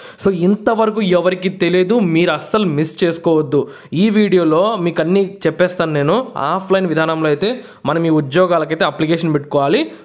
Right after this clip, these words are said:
ఒక్క రూపాయి కూడా ఫీజు లేదండి, ఎవ్వరూ ఆలస్యం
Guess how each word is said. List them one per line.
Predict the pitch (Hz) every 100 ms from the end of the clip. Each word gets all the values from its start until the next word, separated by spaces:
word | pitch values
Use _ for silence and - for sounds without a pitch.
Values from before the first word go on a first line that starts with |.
| - 160
ఒక్క | - - 240
రూపాయి | 220 214 208 196
కూడా | 208 -
ఫీజు | 185 170 170
లేదండి, | 160 143 123 123 - - 143
ఎవ్వరూ | 156 208 175 147
ఆలస్యం | 175 180 175